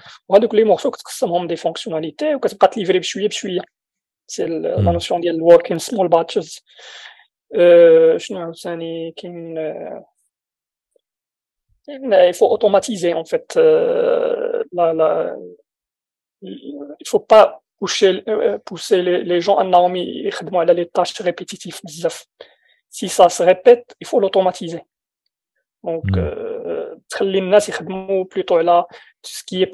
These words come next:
Speaker 1: problem solving، على أنهم يديروا، أه، يخدموا على ال-، ال-، دي تروك ريبيتيتيف.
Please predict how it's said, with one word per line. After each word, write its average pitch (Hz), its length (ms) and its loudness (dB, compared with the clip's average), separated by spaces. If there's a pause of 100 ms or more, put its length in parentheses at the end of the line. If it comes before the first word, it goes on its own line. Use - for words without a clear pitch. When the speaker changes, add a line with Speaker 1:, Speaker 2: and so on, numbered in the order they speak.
Speaker 1:
problem 185 240 4
solving، 190 380 0
على 185 160 4
أنهم 185 480 0
يديروا، 175 800 0
أه، 170 320 -4
يخدموا 190 640 -8
على 175 140 0
ال-، 170 180 -2
ال-، 165 500 -2
دي - 80 -20
تروك - 260 -10
ريبيتيتيف. 170 640 -10